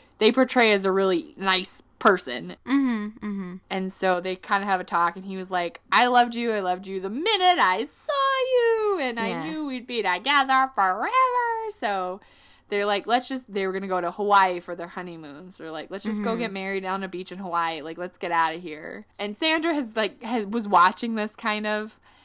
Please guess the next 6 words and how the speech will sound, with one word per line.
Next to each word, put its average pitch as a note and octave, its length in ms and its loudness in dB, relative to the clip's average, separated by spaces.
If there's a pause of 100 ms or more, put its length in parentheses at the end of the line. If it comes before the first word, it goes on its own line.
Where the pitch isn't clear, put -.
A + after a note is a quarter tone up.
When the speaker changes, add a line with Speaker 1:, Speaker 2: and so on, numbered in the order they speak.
(320)
Speaker 1:
and E3+ 560 -4 (140)
she A3+ 220 0
Speaker 2:
Mm-hmm. G3+ 100 0
Speaker 1:
kinda F#3+ 240 6
says F#3+ 260 2
goodbye E3 760 6